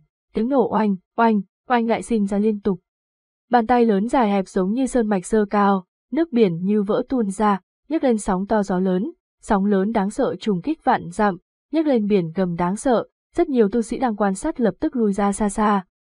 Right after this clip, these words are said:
bọn họ nhìn thấy hình ảnh trước mặt thì chấn động mạnh mẽ, đây là quái vật gì? Nhìn thấy bàn tay dài hẹp khổng lồ như thế, rất nhiều người không thể tưởng tượng nổi, tại sao có thể như vậy?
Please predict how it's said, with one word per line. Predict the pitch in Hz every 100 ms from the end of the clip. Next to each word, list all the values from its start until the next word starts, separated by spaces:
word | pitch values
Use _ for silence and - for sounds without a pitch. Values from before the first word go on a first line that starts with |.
| -
bọn | 240
họ | 247
nhìn | 190 196
thấy | 190 190
hình | 254
ảnh | 190 170
trước | 208 294
mặt | 262 185
thì | - 180
chấn | 185 185
động | 254 180
mạnh | 190 180 190
mẽ, | 196 262 302 _ _
đây | 220 226
là | 180
quái | 175 180
vật | 262
gì? | - 196 180 _ _ _ _ _ _ -
Nhìn | 233
thấy | 208 202 190
bàn | 233 226
tay | 214 214
dài | 214 190
hẹp | 196
khổng | - 208
lồ | 175 180
như | 175 214
thế, | 208 190 285 - _ -
rất | 349
nhiều | 311 226
người | 180 185 175
không | 254 233
thể | 208
tưởng | 180 170
tượng | 208 165
nổi, | 190 196 170 - _ -
tại | 190
sao | - 233 214
có | 220
thể | 254
như | 180
vậy? | 185 196